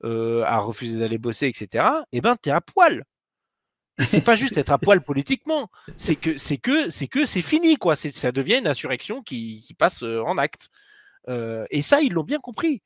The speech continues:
Speaker 1: euh, les organisations, euh, policières. Après,
Speaker 2: Mais c'est
Speaker 1: euh,
Speaker 2: du chiquet
Speaker 1: la
Speaker 2: ou c'est, ou, ou, ou c'est, ou c'est, ou c'est concret ?
Speaker 1: De quoi ?
Speaker 2: Ce que t'es en train de
Speaker 1: Qu'est-ce
Speaker 2: dire.
Speaker 1: qui est chic ?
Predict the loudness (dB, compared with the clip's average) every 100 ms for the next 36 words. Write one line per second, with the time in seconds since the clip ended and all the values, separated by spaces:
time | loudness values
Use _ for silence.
0 | _ -6 -4 -6 -6 -8 -6 -6 -8 -12
1 | -10 -8 -6 -6 -6 -8 -8 -8 -8 -10
2 | -8 -8 -8 -6 -6 -6 _ -16 -14 -2
3 | 0 0 -4 -10 -12 _ _ _ _ -6
4 | -2 0 2 2 0 -2 -2 0 2 0
5 | -2 -4 -4 -4 -4 -2 -2 -2 -6 -6
6 | -6 -6 -8 -8 -8 -8 -6 -8 -8 -10
7 | -8 -10 -14 _ _ _ _ _ _ _
8 | _ _ _ _ _ _ _ _ -10 -8
9 | -8 -8 _ _ _ -8 -6 -2 -2 0
10 | 0 -2 -4 -8 -10 -20